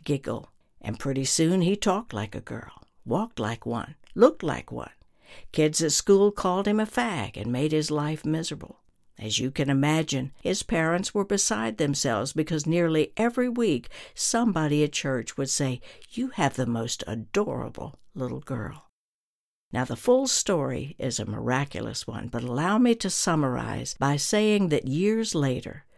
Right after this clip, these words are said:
through the ministry of Holy Spirit revealing a word of knowledge to an anointed counselor,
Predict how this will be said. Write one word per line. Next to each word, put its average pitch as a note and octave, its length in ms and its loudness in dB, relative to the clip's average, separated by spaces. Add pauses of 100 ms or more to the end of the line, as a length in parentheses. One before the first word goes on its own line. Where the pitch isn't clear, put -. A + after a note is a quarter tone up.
(140)
through G#3+ 460 2
the B3 120 2
ministry G3+ 640 2
of C#3+ 140 0
Holy F3+ 340 -2
Spirit - 580 -4
revealing E3 720 0
a A#2+ 140 -2
word C#3+ 440 -2
of F#3+ 140 -4
knowledge C#3+ 680 -2
to D3+ 240 2
an A#2 100 -2
anointed B2+ 720 -2
counselor, - 720 -6